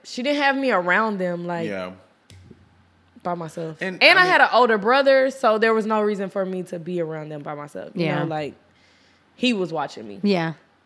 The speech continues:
Speaker 2: Hmm. So do you ever feel like, I'm assuming with your dad, you probably did feel like, "Bro, I'm not ready to meet her." Like, you know, um, you was just over it because of the amount of times you had been introduced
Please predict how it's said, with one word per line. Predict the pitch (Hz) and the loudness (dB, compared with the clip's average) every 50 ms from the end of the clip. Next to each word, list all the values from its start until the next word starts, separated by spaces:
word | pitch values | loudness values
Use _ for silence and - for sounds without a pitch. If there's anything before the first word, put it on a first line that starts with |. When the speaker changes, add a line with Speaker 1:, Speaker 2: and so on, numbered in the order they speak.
| _ _ _ _ _ _ _ _ _ _ _ _ _ _ _ _ | _ _ _ _ _ _ _ _ _ _ _ _ _ _ _ _
Speaker 2:
Hmm. | - 139 120 101 92 - _ _ _ _ _ _ _ _ _ - | -16 -14 -14 -14 -16 -18 _ _ _ _ _ _ _ _ _ -10
So | - 135 | -8 -8
do | 127 127 | -6 -6
you | 131 131 131 123 | -6 -4 -4 -6
ever | 120 120 120 113 | -6 -6 -8 -8
feel | - - 123 120 113 | -6 -6 -6 -6 -6
like, | 107 104 101 95 95 90 - - _ _ _ _ _ _ _ _ _ _ _ _ _ _ _ - | -6 -6 -6 -6 -6 -8 -12 -16 _ _ _ _ _ _ _ _ _ _ _ _ _ _ _ -10
I'm | 131 143 147 | -8 -8 -8
assuming | 135 - 170 165 151 | -8 -6 -6 -6 -6
with | 139 131 - | -6 -6 -6
your | 135 120 | -6 -6
dad, | 117 113 104 107 104 104 | -4 -2 -2 -2 -2 -4
you | 107 104 | -6 -8
probably | - 104 101 104 98 | -6 -6 -6 -6 -8
did | 98 98 101 98 | -8 -10 -10 -10
feel | - - 101 95 92 | -10 -12 -12 -10 -10
like, | 87 85 82 82 80 78 | -8 -10 -10 -10 -12 -12
"Bro, | 82 87 87 85 80 | -12 -10 -10 -8 -10
I'm | 78 92 92 | -10 -12 -12
not | 92 90 87 69 80 | -10 -10 -10 -10 -10
ready | 87 87 90 87 82 | -10 -10 -10 -10 -12
to | 82 | -12
meet | 82 82 82 87 87 - | -14 -14 -16 -16 -18 -16
her." | - 90 85 82 82 | -12 -12 -10 -10 -10
Like, | 80 78 73 69 71 73 71 _ - | -12 -12 -14 -14 -14 -16 -18 _ -18
you | 87 101 101 | -16 -14 -12
know, | 92 90 85 | -12 -12 -12
um, | 71 78 92 95 | -14 -14 -14 -14
you | 95 101 107 | -14 -12 -12
was | 113 104 | -12 -12
just | 107 92 - - | -14 -16 -14 -12
over | 95 101 101 98 101 | -10 -10 -10 -8 -10
it | 98 92 | -12 -12
because | 92 87 - 95 87 | -14 -14 -14 -14 -14
of | 90 87 | -14 -16
the | 82 87 | -16 -14
amount | 85 85 87 85 85 87 - - | -14 -14 -12 -12 -14 -14 -16 -16
of | - 87 85 76 | -16 -16 -16 -16
times | - - 98 92 92 98 104 98 - | -16 -14 -14 -12 -12 -12 -14 -14 -16
you | 95 90 87 | -16 -14 -12
had | 90 85 82 82 | -12 -14 -14 -14
been | 87 85 80 | -16 -18 -16
introduced | 95 101 - - 90 95 98 101 104 101 - _ | -16 -18 -18 -18 -16 -16 -14 -14 -16 -18 -20 _